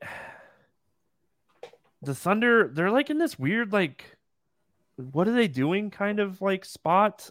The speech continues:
I, I don't know. Like, do they not wanna make the playoffs? Do they? I, I don't know. It's very hard to figure out. Um, they're limiting S G A. They have been for the last week and a half, two weeks. Um, he tweaked his ankle the other night. Was it Sunday night? So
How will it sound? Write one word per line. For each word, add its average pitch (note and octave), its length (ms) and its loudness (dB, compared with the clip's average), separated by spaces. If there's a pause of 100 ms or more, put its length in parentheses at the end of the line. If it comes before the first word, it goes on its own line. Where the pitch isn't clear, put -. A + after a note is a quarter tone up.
I, C3 240 4
I - 20 6
don't F3 140 4
know. F#3 240 4
Like, C#3+ 340 2
do C3 140 -2
they B2+ 160 4
not B2+ 320 4
wanna F#3 180 0
make F#3 220 -4
the F3+ 40 -6
playoffs? F#3 440 0
Do A2 100 -8
they? - 180 -6
I, B2+ 120 0 (280)
I D3 120 8
don't C#3+ 160 6
know. G#2+ 160 0 (600)
It's A#2+ 140 2
very D#3+ 240 10
hard D#3+ 160 10
to C#3+ 60 2
figure C3 260 4
out. B2+ 300 8 (480)
Um, A2 640 2
they're A#2+ 160 -2
limiting E3 400 2
S D#3 160 4
G C#3 180 0
A. C#3 180 6
They B2+ 120 4
have C3+ 260 6
been C3+ 320 2
for - 80 -10
the B2 80 -2
last B2+ 320 4
week C3 180 -2
and B2 80 -2
a A#2 40 0
half, B2 240 2
two B2+ 120 -8
weeks. A#2+ 560 -6
Um, G#2+ 600 -2
he B2+ 140 -10
tweaked D#3 360 -2
his B2 140 -8
ankle B2+ 260 -2
the A#2+ 140 -2
other A#2+ 100 0
night. A#2+ 300 2 (540)
Was A#2 140 -6
it G#2 60 -6
Sunday B2 300 -4
night? A#2+ 300 0
So A2 280 4